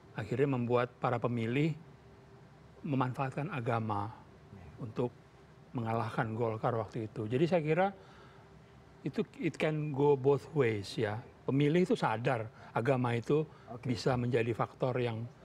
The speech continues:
Speaker 1: sangat
Speaker 2: Yang
Speaker 1: dominan.
Speaker 2: sekarang agak berbeda dalam level yang masih oke, wajar seperti dulu tahun tujuh puluh, delapan puluh, sembilan puluh-an, atau masuk taraf yang lebih dangerous satu level atau
Speaker 1: Dulu
Speaker 2: dua level ke
Speaker 1: agamanya
Speaker 2: atas?
Speaker 1: cukup merasuk sebagai sebuah keyakinan diri yang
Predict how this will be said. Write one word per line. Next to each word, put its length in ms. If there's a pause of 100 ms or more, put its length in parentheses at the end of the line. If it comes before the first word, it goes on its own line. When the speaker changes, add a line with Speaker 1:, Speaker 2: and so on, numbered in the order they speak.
Speaker 1:
sangat 320
Speaker 2:
Yang 160
Speaker 1:
dominan. 80
Speaker 2:
sekarang 260
agak 240
berbeda 460 (260)
dalam 380
level 320
yang 180
masih 320
oke, 300
wajar 420
seperti 400
dulu 460
tahun 320
tujuh 180
puluh, 160
delapan 220
puluh, 160
sembilan 240
puluh-an, 340
atau 380 (320)
masuk 320
taraf 320
yang 180
lebih 380 (120)
dangerous 540 (220)
satu 320
level 340
atau 160
Speaker 1:
Dulu 160
Speaker 2:
dua 60
level 80
ke 40
Speaker 1:
agamanya 460
Speaker 2:
atas? 160
Speaker 1:
cukup 180
merasuk 640
sebagai 440
sebuah 440
keyakinan 560
diri 340
yang 220